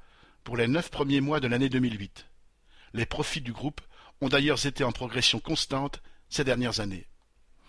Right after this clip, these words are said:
Si, entre guillemets, une légère baisse des ventes est envisagée dans les prochains mois, concernant surtout la production destinée à l'automobile, ce n'est pas aux travailleurs d'en faire les frais,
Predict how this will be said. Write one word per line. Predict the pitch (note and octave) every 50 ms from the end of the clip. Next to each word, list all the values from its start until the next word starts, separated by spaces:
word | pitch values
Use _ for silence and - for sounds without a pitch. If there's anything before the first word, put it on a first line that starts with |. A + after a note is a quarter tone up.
| - - - -
Si, | - - - - F3+ F#3+ F#3+ - -
entre | A#2+ - - A#2
guillemets, | A2+ A#2+ B2 C3 C#3 D3 D3 - - - - - -
une | C3+ B2+ C3
légère | C3+ C3 D3+ F3 F3 F3 F#3+ F3 D3+
baisse | C3+ D3 D#3+ D#3 B2+ -
des | C#3 B2+
ventes | A#2+ C3 D3+ D3 C3 - - G#2 - - - - - - -
est | A#2+ A2+ -
envisagée | C3+ B2 B2 C3 B2+ C#3 B2+ - C#3
dans | A#2+ A2+
les | G#2+ G#2
prochains | - - A#2+ - - A#2 A2+
mois, | A2+ B2 C3 C#3+ E3 E3+ - - - - - - - -
concernant | - B2+ A2+ - - A2+ A#2+ A#2
surtout | A2 - - - - - D#3+
la | C3 A2+
production | - - A#2+ A#2 A2+ - - - C#3+
destinée | A#2 A#2+ A2+ - - C3 B2+ B2+ B2+ -
à | -
l'automobile, | G#2+ A2+ A2 - A2+ A2+ A2+ G#2 A#2+ C#3 D3+ E3+ F3 _ _ _ - - - - -
ce | - - C#3+
n'est | C#3 C#3
pas | - F#3+ F3 E3
aux | D#3+
travailleurs | - - C3+ B2 A#2+ A#2+ C3+ C3 B2+
d'en | B2 A#2
faire | - - A2+
les | A2+ A2+
frais, | G#2 - - - F#2 E2+ -